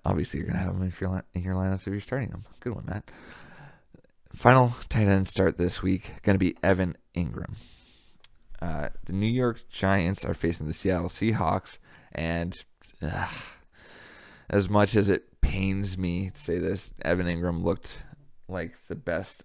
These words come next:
option for the, uh, Giants last week when Colt McCoy came in. He actually had a, himself a pretty good, uh, fantasy day. So I think that,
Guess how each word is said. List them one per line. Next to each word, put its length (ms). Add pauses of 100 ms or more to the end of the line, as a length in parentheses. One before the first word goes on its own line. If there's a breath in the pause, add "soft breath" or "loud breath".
option 540
for 420
the, 380
uh, 200 (840 loud breath)
Giants 420
last 220
week 220
when 100
Colt 300
McCoy 400
came 260
in. 160
He 220
actually 380 (260)
had 280
a, 280
himself 400
a 40
pretty 260
good, 300
uh, 280
fantasy 480
day. 300 (1500 soft breath)
So 400
I 160
think 320
that, 320